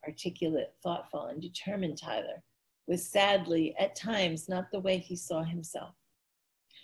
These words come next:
I saw a creative, inquisitive, adventurous young man with a passion for music who was truly a gifted violinist.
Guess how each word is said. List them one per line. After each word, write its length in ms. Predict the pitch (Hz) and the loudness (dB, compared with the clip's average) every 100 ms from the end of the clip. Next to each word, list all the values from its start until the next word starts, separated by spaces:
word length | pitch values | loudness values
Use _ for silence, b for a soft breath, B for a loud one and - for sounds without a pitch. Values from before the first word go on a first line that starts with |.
| b b b _ _ - | b b b _ _ 0
I 140 | 214 | 4
saw 280 | 233 233 196 | 6 10 12
a 100 | 180 | 10
creative, 600 | - 175 170 190 190 170 | 4 4 6 8 6 4
inquisitive, 760 | 160 160 - 185 175 175 156 143 | 0 -6 0 2 4 2 2 0
adventurous 720 | 120 143 165 170 - 156 - | 0 0 -2 -2 -4 -4 -2
young 240 | 156 156 | -4 -4
man 340 | 151 147 156 156 - | -4 -4 -6 -12 -6
with 140 | 175 - | -4 -2
a 40 | |
passion 540 | - - 180 180 190 180 | -4 -2 0 0 0 0
for 140 | 170 | -2
music 500 | 165 156 156 156 156 _ _ _ _ - | 2 2 2 0 -6 _ _ _ _ -2
who 80 | |
was 240 | 202 202 - | 2 2 0
truly 540 | - - 240 214 175 | -2 2 4 6 6
a 120 | 165 | 4
gifted 400 | 160 175 - 165 | 2 0 0 -2
violinist. 880 | 151 151 147 147 - - - - - | 2 4 4 0 -6 -10 -12 -12 -14